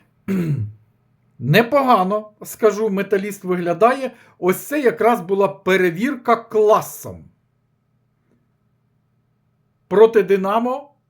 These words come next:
та й ще й на рідному стадіоні, е, в гостях у «Динамовців» на Лобановського, зіграти один один, це крутий показник і крутий рівень,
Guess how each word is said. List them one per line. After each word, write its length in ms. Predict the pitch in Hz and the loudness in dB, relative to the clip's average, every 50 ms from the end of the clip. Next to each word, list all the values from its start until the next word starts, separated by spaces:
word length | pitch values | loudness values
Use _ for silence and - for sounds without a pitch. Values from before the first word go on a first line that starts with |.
| _ _ _ _ | _ _ _ _
та 100 | - 160 | -6 -4
й 80 | 160 160 | -4 -4
ще 220 | 156 - 185 170 | -6 -6 -6 -4
й 40 | 165 | -4
на 180 | 160 156 160 160 | -2 -2 -2 -2
рідному 420 | 160 185 160 151 165 160 156 151 | -2 -4 -4 -4 -4 -4 -4 -4
стадіоні, 800 | 143 - - 143 135 - 139 147 175 226 262 254 262 269 262 - _ _ _ _ _ _ _ _ _ _ _ _ _ _ _ _ _ _ _ _ _ _ | -6 -6 -6 -8 -6 -4 -2 0 0 0 0 -2 -6 -12 -14 -16 _ _ _ _ _ _ _ _ _ _ _ _ _ _ _ _ _ _ _ _ _ _
е, 500 | 117 113 110 113 113 113 113 117 117 117 117 - _ _ _ _ _ _ _ _ _ - | -8 -4 -2 -2 -2 -2 -2 -4 -6 -8 -10 -14 _ _ _ _ _ _ _ _ _ -14
в 180 | 127 110 110 | -12 -10 -8
гостях 760 | 123 117 123 175 214 214 208 - - - 202 196 - - - _ _ | -6 0 4 6 6 6 6 2 -4 -8 -8 -8 -8 -12 -20 _ _
у 340 | - 160 160 160 160 151 147 - _ _ _ _ _ _ _ | -8 -4 -2 -2 -2 -4 -6 -12 _ _ _ _ _ _ _
«Динамовців» 920 | 135 131 151 165 165 165 165 165 165 160 151 147 147 - 160 156 156 - _ _ _ _ _ | -8 -4 -4 -2 0 0 0 0 -2 -6 -10 -10 -12 -10 -10 -10 -10 -12 _ _ _ _ _
на 240 | - 131 147 151 147 | -8 -4 0 0 2
Лобановського, 920 | 139 147 151 147 165 160 165 165 160 151 147 - - 147 143 143 143 143 _ _ _ _ _ _ _ | 2 2 2 2 0 0 -2 -2 -4 -6 -6 -4 -2 0 0 0 -4 -8 _ _ _ _ _ _ _
зіграти 720 | 120 120 151 160 156 160 180 180 175 - 151 135 120 117 - | -6 -2 0 0 0 2 2 0 0 0 -2 -4 -4 -4 0
один 340 | - 147 147 143 147 147 139 | 2 2 2 4 2 0 0
один, 440 | 131 127 117 156 208 233 240 254 240 - _ _ _ _ _ _ | -2 -2 0 0 0 0 0 -4 -10 -18 _ _ _ _ _ _
це 520 | _ - - - 185 185 190 214 220 214 - _ _ _ _ | _ -18 -12 -4 0 0 2 2 0 -4 -12 _ _ _ _
крутий 600 | - 180 165 165 156 - 170 156 151 151 - - _ _ _ _ _ _ | -4 -2 -2 -2 -2 -2 -2 -2 -2 -2 -8 -14 _ _ _ _ _ _
показник 580 | - 151 147 160 156 147 135 143 190 220 - | -4 -2 0 0 0 0 0 -2 -4 -4 -4
і 60 | 156 123 | -8 -8
крутий 400 | - 135 127 113 - 143 131 117 | -8 -8 -8 -6 -4 -4 -4 -4
рівень, 320 | 107 98 87 87 82 78 | -4 -6 -8 -12 -16 -18